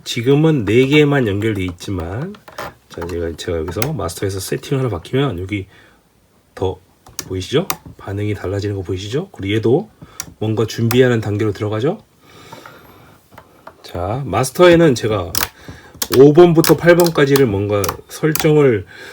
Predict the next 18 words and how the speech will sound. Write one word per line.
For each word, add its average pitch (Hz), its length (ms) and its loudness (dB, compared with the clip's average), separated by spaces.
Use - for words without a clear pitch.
어, - 380 -4
할 151 160 4
수 160 120 -2
있는 135 300 2
거를 110 420 0
제가 92 240 -8
임-, 107 240 -4
만들어 120 320 2
놓지 123 180 2
않았습니다. 98 480 -6
자, 87 80 -8
슬레이브에서, 147 880 4
자, 98 100 -10
오 104 220 -4
번. 123 300 -6
보이시죠? 98 400 -6
여기도 101 260 -6
보이고, 98 480 -4